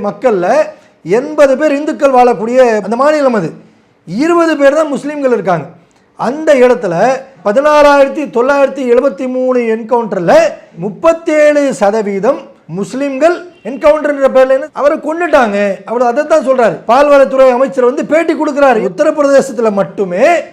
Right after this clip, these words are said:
இவ்வளவு பெரிய ஒரு சதியை பாஜக செய்து கொண்டிருக்கு. இதை திட்டமிட்டு இஸ்லாமியர்களை இந்தியாவை விட்டு ஒழிப்பதற்காக செய்யக்கூடிய திட்டம் அப்படின்னு சொல்லி வெளிப்படையாவே சொல்றாரு. அதுதான் இன்றைக்கு நம்ம பேச வைக்குது, யோசிக்க வைக்குது. அப்ப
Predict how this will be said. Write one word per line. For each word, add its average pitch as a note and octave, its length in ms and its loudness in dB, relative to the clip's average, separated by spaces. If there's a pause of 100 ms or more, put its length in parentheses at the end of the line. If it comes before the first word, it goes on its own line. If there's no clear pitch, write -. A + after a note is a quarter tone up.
இவ்வளவு D#4 380 -2
பெரிய D4 240 -2
ஒரு A3+ 160 0
சதியை G#3+ 360 0 (240)
பாஜக B3 680 0
செய்து A#3+ 260 -2
கொண்டிருக்கு. F#3+ 440 -2 (520)
இதை A#3 100 0 (100)
திட்டமிட்டு B3+ 480 -2 (100)
இஸ்லாமியர்களை B3+ 680 2
இந்தியாவை C4+ 460 2
விட்டு A#3+ 180 -4 (140)
ஒழிப்பதற்காக C#4+ 840 0
செய்யக்கூடிய A#3+ 380 -2 (100)
திட்டம் A3+ 420 0 (440)
அப்படின்னு A#3 320 -2
சொல்லி C4+ 160 -4 (120)
வெளிப்படையாவே D4+ 720 0
சொல்றாரு. F#3+ 320 -2 (400)
அதுதான் D4 320 2
இன்றைக்கு C4 280 -2
நம்ம A#3+ 120 -4 (100)
பேச B3+ 160 2 (120)
வைக்குது, B3+ 280 -2 (400)
யோசிக்க C4 400 2
வைக்குது. D#3+ 240 -6 (320)
அப்ப B3+ 100 -2